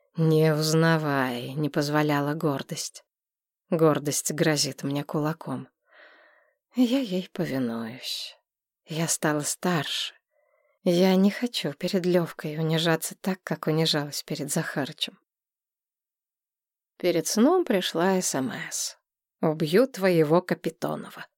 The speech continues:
Захар, ну а кто же ещё? Ни за что бы раньше не подумала, что он такой.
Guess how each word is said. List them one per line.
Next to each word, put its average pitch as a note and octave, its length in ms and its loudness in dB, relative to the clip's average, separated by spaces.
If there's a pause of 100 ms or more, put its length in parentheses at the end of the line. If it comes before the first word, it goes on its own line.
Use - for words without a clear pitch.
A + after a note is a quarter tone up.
(720)
Захар, - 920 -8
ну G#3 160 4
а G3+ 60 0
кто - 200 -2
же F3 140 -10
ещё? - 320 -6 (760)
Ни G3+ 180 6
за A3 140 2
что - 260 -2
бы G3+ 100 2
раньше G3+ 320 0
не G3+ 120 4
подумала, D#3 520 -2
что - 280 -4
он D#3+ 120 -4
такой. - 560 -14